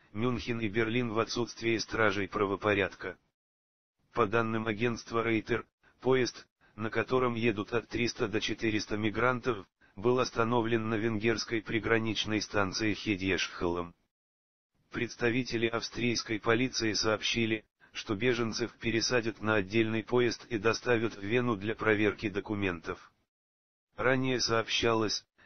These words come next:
что Венгрия обратилась к Германии с просьбой прояснить ситуацию с законами о перемещении нелегальных мигрантов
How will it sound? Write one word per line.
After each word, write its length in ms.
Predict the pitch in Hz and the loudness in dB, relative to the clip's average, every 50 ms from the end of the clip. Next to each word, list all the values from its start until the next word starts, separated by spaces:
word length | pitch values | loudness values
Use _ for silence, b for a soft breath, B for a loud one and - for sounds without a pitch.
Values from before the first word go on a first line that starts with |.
| b | b
что 220 | b - - 120 113 | b -8 -4 -2 0
Венгрия 480 | 104 127 131 127 113 113 120 120 117 | 2 2 0 0 0 0 2 2 2
обратилась 600 | 113 107 98 110 113 107 - - 123 123 123 107 98 | 2 0 2 2 2 2 2 2 2 2 2 0 0
к 80 | 101 | -4
Германии 560 | 98 104 110 107 110 120 127 127 123 123 123 113 | -4 -2 0 0 2 2 2 2 2 0 0 -2
с 100 | 101 - | -2 -4
просьбой 480 | - 117 120 123 117 107 110 117 107 | 0 2 2 2 2 2 -2 -4 -4
прояснить 580 | - 110 113 113 113 101 - 120 117 113 - - | -2 0 2 2 2 2 0 -2 -2 -4 -2 -2
ситуацию 720 | - 120 110 - 117 117 120 113 107 - 120 123 120 107 | -4 -4 0 2 2 4 4 2 0 0 0 0 0 0
с 60 | 98 | -2
законами 580 | 95 101 110 104 - 117 120 120 117 110 113 113 | 0 0 -2 0 0 0 0 0 0 -2 -2 -2
о 100 | 110 107 | -4 -4
перемещении 800 | - 117 110 110 110 117 110 - - 127 123 120 117 117 117 113 | -4 -2 0 0 0 0 0 0 0 0 0 0 0 0 -2 0
нелегальных 680 | 110 113 110 113 104 101 110 107 104 104 101 92 - | 0 0 0 0 2 2 2 2 2 2 -2 -2 -2
мигрантов 560 | 110 113 104 110 117 127 123 117 110 117 101 | -2 -2 0 0 0 0 0 0 -2 -4 -6